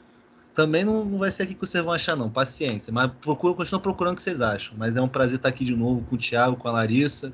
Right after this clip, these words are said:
Já ganhei um presentaço, que foi o Gabriel Carvalho, que ia ser convidado pra fazer aqui com a gente, não veio. Então ele, ele se salvou de levar um aperto de, um aperto de cabeça que eu ia dar nele, que eu tô com as perguntas aí pra encher o saco dele com um bocado de negócio.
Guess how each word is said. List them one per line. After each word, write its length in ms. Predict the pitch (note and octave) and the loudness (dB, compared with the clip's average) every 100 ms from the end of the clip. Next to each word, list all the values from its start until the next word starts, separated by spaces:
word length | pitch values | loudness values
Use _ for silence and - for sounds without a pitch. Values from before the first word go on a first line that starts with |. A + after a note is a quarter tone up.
| - | -8
Já 140 | A#2+ B2 | 0 2
ganhei 140 | B2 | 4
um 100 | C3+ | 4
presentaço, 720 | B2+ C#3+ C3+ C3 C3 C3 C3 | 4 4 4 2 4 2 2
que 60 | - | -2
foi 160 | - B2+ | -4 -2
o 180 | B2 | 0
Gabriel 340 | A#2 B2 A#2+ B2+ | 2 2 4 4
Carvalho, 440 | C3 B2 B2 B2 | 4 2 2 0
que 100 | A#2+ | -2
ia 40 | B2+ | -6
ser 100 | B2 | -4
convidado 440 | C3 A#2+ B2 B2 | -4 0 2 2
pra 120 | A#2+ | 0
fazer 220 | A#2+ A#2+ | -2 -2
aqui 100 | B2 | -2
com 100 | A#2+ | 0
a 60 | B2 | 2
gente, 260 | A#2+ A#2 C3 | 2 0 0
não 140 | B2 | 0
veio. 240 | A2 C3+ | 2 2
Então 180 | C3+ B2+ | 2 0
ele, 240 | B2 B2 A#2 | 0 0 -2
ele 120 | B2 | -2
se 120 | A#2+ | -2
salvou 400 | B2+ C3 A#2+ D3 | 2 4 4 2
de 100 | C#3 | 2
levar 280 | C3 B2 B2+ | 2 2 4
um 100 | C3 | 4
aperto 380 | B2 - C3+ C3+ | 2 0 -2 -2
de, 200 | C3 B2+ - _ - | -6 -6 -12 _ -6
um 60 | |
aperto 400 | C3 B2 D3+ D3 | -4 0 0 0
de 220 | C#3 C#3 C3 | -4 -2 0
cabeça 500 | C#3 B2 B2 C#3 C3 | 2 0 0 -4 -6
que 80 | |
eu 60 | C3+ | -4
ia 100 | C3 | -2
dar 160 | C3 B2 | 0 0
nele, 240 | C#3 C#3+ | 0 -2
que 60 | C#3 | -4
eu 60 | |
tô 120 | B2+ | -6
com 100 | B2+ | -4
as 80 | C3 | -4
perguntas 360 | B2+ B2+ B2 B2+ | -4 -4 -2 -4
aí 60 | |
pra 100 | B2 | -4
encher 160 | B2+ - | -4 -4
o 60 | B2 | -2
saco 260 | B2+ B2+ | -2 -2
dele 200 | A#2+ B2+ | -2 -2
com 100 | A#2+ | -2
um 40 | A#2+ | -6
bocado 260 | A2+ A#2+ | 0 0
de 100 | A#2 | 0
negócio. 680 | A#2+ A2 A#2+ D3+ D3+ - | -2 0 4 4 2 -8